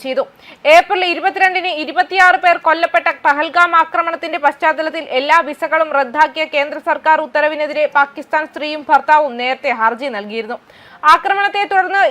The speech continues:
ഇന്ത്യൻ അധികൃതർ ഹർജിക്കാരനോട് പാകിസ്ഥാനിലേക്ക് മടങ്ങാൻ ആവശ്യപ്പെട്ടു. നേരത്തെ ജസ്റ്റിസ് സച്ചിൻ ദത്ത് കേന്ദ്ര സർക്കാരിന് നോട്ടീസ് അയക്കുകയും മറ്റ് അപേക്ഷകരുടെ ഹർജികൾ പരിഗണിക്കുമ്പോൾ ദീർഘകാല വിസ ആവശ്യപ്പെട്ട്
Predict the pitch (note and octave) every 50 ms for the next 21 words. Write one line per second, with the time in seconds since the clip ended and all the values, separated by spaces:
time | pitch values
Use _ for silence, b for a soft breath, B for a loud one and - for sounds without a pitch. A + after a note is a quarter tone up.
0 | D#4 D#4 D#4+ E4 E4+ F#4 F#4 F#4 F4+ E4 F4 C#4 - D4 F4 F4 D#4+ D#4 D#4+ D4+
1 | C#4+ B3+ D#4+ E4+ - E4+ E4+ E4 D#4 E4+ E4 D#4+ E4 E4 - D4+ D4 C#4+ - E4+
2 | - - - E4 E4 E4+ E4 D#4+ E4 - E4 C#4+ C4+ C#4 C#4 D4 C4+ C4+ B3+ G3+
3 | G3+ G#3 A3+ A3+ B3 - C#4+ A3 C4+ - - D4+ - - - B B B B B
4 | B B3+ C4+ D4 D4+ C#4+ D#4 D#4+ D4 B3+ D4 D4+ D4+ - D#4+ D#4 - D4 C#4 C4+
5 | C#4 - D#4 D#4+ D#4+ D#4 D#4 - - - D4+ C#4+ D4+ D4+ E4 E4 - F4+ D#4+ D4+
6 | - E4 D#4+ D#4 D#4 A#3+ A3 A#3+ C4 C4+ C4+ D4+ E4 D4 - D#4+ D4+ D#4 C4+ D#4
7 | D#4 D#4 E4 F4+ F#4 A#3+ C4+ C#4 C#4 C#4 - F4 D#4 C#4 C4+ C#4+ D4 D#4+ - -
8 | F#4 D4+ D#4+ D#4 C#4+ D#4 D#4 - D#4 C#4+ C4+ A#3+ D4 E4 D4+ D#4+ D#4 - D4 C#4
9 | C4 D4 C#4 E4 D#4+ E4 - E4+ C4+ D#4 F4 F4 C4+ D4 D4 D4+ C#4+ - E4 D#4+
10 | D4+ D#4 D4+ D4+ D4 C#4 C#4 - F4 C4+ C#4 C#4+ C4+ C#4+ - E4+ D#4+ C#4+ D#4 A#3+
11 | D4 A3